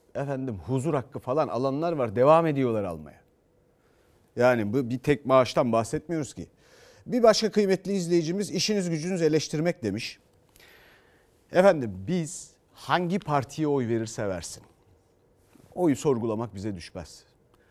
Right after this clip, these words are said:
Onlar adına, seçmen adına kimin yönettiğine bakmadan, nasıl yönettiğine bakarak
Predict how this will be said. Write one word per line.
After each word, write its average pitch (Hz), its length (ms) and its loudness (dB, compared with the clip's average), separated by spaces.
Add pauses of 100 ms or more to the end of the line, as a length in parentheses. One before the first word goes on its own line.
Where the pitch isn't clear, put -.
(1080)
Onlar 147 360 4
adına, 101 320 0
seçmen 175 500 -4
adına 160 380 0 (1500)
kimin 202 420 0
yönettiğine 170 680 0 (180)
bakmadan, 113 680 2
nasıl 208 340 4
yönettiğine 147 600 4
bakarak 127 540 -4